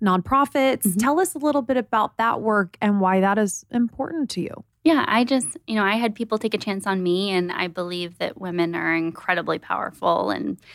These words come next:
Speaker 2: I truly believe change the world every day through their grit and strength and vision. And I sit on the committee for the Campaign for Safe Cosmetics for the U S,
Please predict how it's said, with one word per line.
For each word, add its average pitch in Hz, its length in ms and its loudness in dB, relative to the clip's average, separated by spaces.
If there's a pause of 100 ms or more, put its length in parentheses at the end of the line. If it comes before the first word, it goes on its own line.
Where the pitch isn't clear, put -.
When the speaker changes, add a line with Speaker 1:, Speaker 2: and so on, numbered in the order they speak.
(260)
Speaker 2:
I 170 280 -2
truly 175 260 -2
believe 170 280 -4
change 185 260 -4
the 165 100 -8
world 165 220 -2
every 180 220 -8
day 180 500 -4
through 170 180 -12
their 165 140 -4
grit 175 240 -4
and 190 160 -6
strength 175 340 -6
and 175 140 -6
vision. 208 560 0
And 185 560 2
I 180 400 0
sit 185 540 -4
on 185 140 -2
the 175 60 -4
committee 170 320 -4
for 175 180 -10
the 175 80 -6
Campaign 175 380 -4
for 170 140 -10
Safe - 240 -12
Cosmetics 202 560 -2
for - 100 -16
the 190 80 -2
U 165 100 0
S, 202 280 0